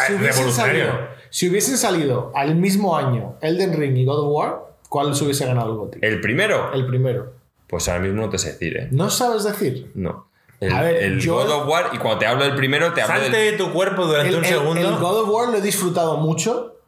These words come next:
Speaker 1: eh, y me lo he acabado. Hay pocos juegos que me he acabado.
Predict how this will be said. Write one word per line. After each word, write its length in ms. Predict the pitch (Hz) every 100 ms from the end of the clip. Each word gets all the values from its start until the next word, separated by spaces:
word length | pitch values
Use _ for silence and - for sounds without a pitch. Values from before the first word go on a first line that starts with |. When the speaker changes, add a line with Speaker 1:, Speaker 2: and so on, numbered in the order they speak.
| _ _ _
Speaker 1:
eh, 880 | 156 147 135 127 123 117 110 113 - _ _ -
y 60 |
me 140 | 131 131
lo 60 |
he 40 | 135
acabado. 500 | 139 135 151 254 131
Hay 100 | 135
pocos 260 | - 139
juegos 260 | 160 151 -
que 80 | 151
me 80 |
he 20 | 139
acabado. 680 | 139 135 165 247 - -